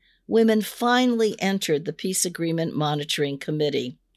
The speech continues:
A year later, they made up thirty-one percent of the members of the committee. And as of this September, additional women were appointed,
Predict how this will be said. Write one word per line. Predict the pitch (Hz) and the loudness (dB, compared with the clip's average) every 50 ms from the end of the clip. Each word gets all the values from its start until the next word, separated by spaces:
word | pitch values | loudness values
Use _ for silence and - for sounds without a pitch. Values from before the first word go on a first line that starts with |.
| _ _ _ _ _ _ _ _ | _ _ _ _ _ _ _ _
A | 139 160 | 0 0
year | 156 160 175 175 | 2 4 2 4
later, | 160 170 175 208 240 214 160 156 | 6 6 8 8 8 6 4 2
they | 156 160 165 | 4 4 4
made | 170 170 170 175 170 | 4 4 2 4 4
up | 165 160 160 - | 2 2 0 -6
thirty-one | - - - 196 196 190 190 185 180 180 185 208 254 269 240 | -4 0 2 2 4 4 2 2 2 2 2 4 4 4 2
percent | - - 180 160 - - 160 151 151 160 - | 0 -2 -2 -2 0 0 0 0 0 -4 -4
of | 143 151 | -4 -2
the | 156 151 | -2 -2
members | 151 143 139 139 135 139 139 135 - | 0 0 -2 -2 -2 -2 -4 -2 -4
of | 143 139 | -4 -4
the | 139 139 | -6 -10
committee. | - - 139 135 127 117 117 127 120 - 165 - _ _ _ _ _ _ _ _ _ _ _ _ _ _ | -8 -6 -4 -4 -4 -4 -4 -6 -6 -8 -10 -14 _ _ _ _ _ _ _ _ _ _ _ _ _ _
And | - 147 143 - | -4 -4 -4 0
as | - 156 170 175 165 - | 2 4 4 4 2 0
of | 160 143 139 135 | -2 -2 -2 -2
this | 151 180 220 226 - | 0 0 2 2 2
September, | - 254 233 240 _ - - 196 165 156 151 139 131 123 127 131 - _ _ _ _ _ _ _ _ | 0 0 -2 -2 _ -4 0 0 0 0 0 -2 -4 -4 -4 -8 -10 _ _ _ _ _ _ _ _
additional | - 160 147 156 - 190 220 226 - - 202 190 180 175 165 | -2 -2 -2 0 4 6 6 6 6 2 2 0 -2 0 0
women | 165 160 160 160 160 160 | 0 2 2 0 -2 -2
were | 151 156 156 | -2 -2 -4
appointed, | 156 156 - - - 151 147 143 139 - 127 131 131 156 156 | -4 -6 -8 -6 -4 -4 -4 -4 -4 -4 -4 -4 -6 -8 -16